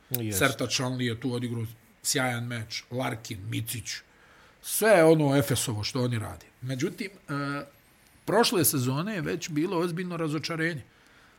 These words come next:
Speaker 2: Barcelona je ušla kao favorit protiv Reala i čučnula. Što, e, da to tako kažem, uplašila se u završnici.
Speaker 1: Mhm.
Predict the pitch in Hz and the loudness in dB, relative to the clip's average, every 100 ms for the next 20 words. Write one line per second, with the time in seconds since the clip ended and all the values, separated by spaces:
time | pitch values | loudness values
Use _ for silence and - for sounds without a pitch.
0 | _ 131 - 123 127 170 147 147 151 139 | _ 0 2 2 0 0 -2 -2 -4 -8
1 | - 143 - 117 127 175 - 123 113 117 | -6 -6 -4 -2 0 0 -2 -6 -4 -2
2 | 113 107 107 160 226 _ _ _ _ _ | -2 -2 -4 -6 -10 _ _ _ _ _
3 | _ _ _ _ 156 196 208 - - 208 | _ _ _ _ -2 -2 -4 -4 0 0
4 | - 156 107 - _ _ _ _ - _ | 2 0 0 -6 _ _ _ _ -20 _
5 | _ - 147 160 160 160 151 151 - _ | _ -4 -2 -2 -2 0 0 -2 -6 _
6 | 220 - - - - 170 120 151 151 143 | -20 -20 -20 -20 -6 -4 -2 0 -2 -4
7 | 151 196 156 151 - 208 202 247 - 175 | -4 -2 0 -2 -2 -4 4 6 8 6
8 | 131 113 - - - _ _ _ _ _ | 2 2 -4 -12 -20 _ _ _ _ _
9 | _ _ _ 175 143 139 131 - 107 - | _ _ _ 4 6 6 6 0 -4 -8
10 | - - 131 120 139 | -14 -2 0 2 2